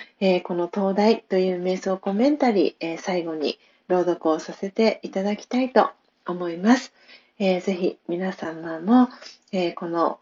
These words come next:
瞑想コメンタリー聞きながらですね、頭の中に、えー、自分自身が東大になっている、えー、イメージを、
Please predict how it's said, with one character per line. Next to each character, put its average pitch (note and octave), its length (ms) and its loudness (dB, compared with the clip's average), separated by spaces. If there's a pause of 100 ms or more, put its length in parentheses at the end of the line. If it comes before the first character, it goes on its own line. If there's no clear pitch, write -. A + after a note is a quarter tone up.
(140)
瞑 F3 140 -6
想 F3+ 180 -4
コ F#3 180 -6
メ A3 180 2
ン A3 60 -2
タ A3 120 -2
リ F3+ 140 0
ー - 20 -6
聞 - 140 -14
き A3+ 120 0
な A#3 140 2
が G#3+ 140 -2
ら F3+ 120 -6
で E3+ 120 -10
す - 160 -12
ね、 A3 240 0 (340)
頭 F3+ 380 -4
の F3 160 -10
中 A#3+ 300 0
に、 A3 260 2 (260)
え F#3 80 0
ー、 - 40 2
自 F3+ 180 -2
分 F#3+ 240 -2
自 G3+ 60 0
身 E3+ 280 -6
が E3 180 -8
東 G#3+ 220 2
大 A3 220 2
に G#3+ 140 0
な A#3 160 2
っ - 40 -4
て C#4 260 4
い A3 40 2
る、 F3+ 220 4 (300)
え F3 220 0
ー、 F3 80 -2
イ F3+ 40 -4
メ G3 200 -2
ー F3+ 40 -4
ジ D#3 200 0
を、 - 120 2